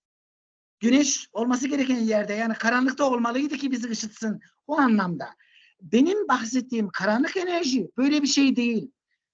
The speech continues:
Nasıl desem size, Einstein'ın denklemlerinde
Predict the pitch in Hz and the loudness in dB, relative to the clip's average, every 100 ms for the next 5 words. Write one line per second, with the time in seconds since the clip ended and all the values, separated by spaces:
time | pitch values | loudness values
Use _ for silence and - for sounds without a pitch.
0 | - 269 349 285 254 - 240 233 233 220 | -8 -8 -6 -2 0 0 -2 -2 -2 0
1 | 220 220 _ _ _ _ _ _ _ _ | 0 -2 _ _ _ _ _ _ _ _
2 | _ _ _ _ _ _ _ 311 415 - | _ _ _ _ _ _ _ 0 0 0
3 | - 247 220 208 180 214 226 233 226 220 | 2 4 4 2 0 0 0 2 4 4
4 | 214 214 208 226 294 | 4 0 -2 -4 -6